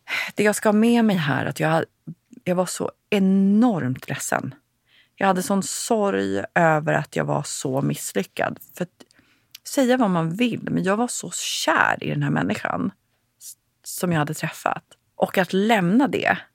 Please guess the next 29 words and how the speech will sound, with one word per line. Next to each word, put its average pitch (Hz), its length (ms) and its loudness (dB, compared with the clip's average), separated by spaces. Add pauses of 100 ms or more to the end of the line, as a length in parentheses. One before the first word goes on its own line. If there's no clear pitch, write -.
(120)
Jag 202 200 4
hade 202 420 4
ju 254 80 6
någonstans 143 540 0
romantiskt 143 540 0
önskat 139 460 0
att, - 120 -6
ja, - 60 -2
men - 140 0
tänk - 280 -4
så - 280 -4
kan 127 140 -4
den 131 100 -2
här 127 60 -4
personen - 380 -6
bara 82 120 -4
be - 220 -4
mig - 180 -8
stanna. 147 680 -4
Det 151 120 0
hade 135 220 0
ju 123 60 0
inte 131 220 -6
löst 151 360 0
någonting, - 360 -8
det 151 80 -6
förstår 92 340 -4
ju 113 60 0
jag. - 260 0